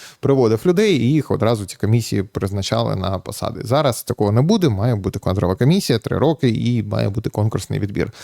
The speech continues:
Ще буде утворена атес-, атестаційна комісія. Теж вони мають бути, е, створені за три місяці після призначення голови беп і мають здійснювати якраз переатестацію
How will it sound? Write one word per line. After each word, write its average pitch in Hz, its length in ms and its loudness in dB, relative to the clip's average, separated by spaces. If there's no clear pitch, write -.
Ще 208 220 0
буде 220 340 4
утворена 123 640 2
атес-, 113 500 -4
атестаційна 120 880 0
комісія. 95 520 -6
Теж 160 360 0
вони 113 300 -2
мають 104 380 -2
бути, 101 500 -4
е, 110 200 2
створені 98 500 0
за 95 380 -2
три 98 340 -4
місяці 117 460 -4
після 180 440 0
призначення 143 540 0
голови 123 320 4
беп 117 260 2
і 151 220 4
мають 120 400 2
здійснювати 123 800 -2
якраз 101 380 -4
переатестацію 123 1120 0